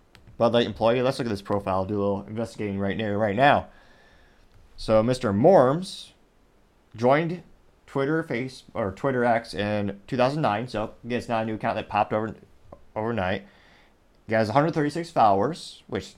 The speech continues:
not to brag, but I do have thirteen followers on The Topping Show on X, and I believe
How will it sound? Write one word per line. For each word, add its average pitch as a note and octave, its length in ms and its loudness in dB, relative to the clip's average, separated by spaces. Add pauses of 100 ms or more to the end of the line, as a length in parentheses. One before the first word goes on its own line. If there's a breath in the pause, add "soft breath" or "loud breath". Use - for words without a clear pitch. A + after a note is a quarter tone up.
not A#2 120 -2
to G#2 60 -8
brag, C3 200 2
but G#2+ 60 -2
I G#2+ 60 -2
do A2+ 80 -2
have A2 300 -2 (580 soft breath)
thirteen E3 360 0
followers A#2+ 520 2 (100)
on A2 160 0
The F#2 80 -6
Topping B2+ 300 -2
Show E2 200 -8
on F2 340 -10 (100)
X, - 500 -8
and G2+ 60 -8
I G2 40 -6
believe G#2+ 360 -4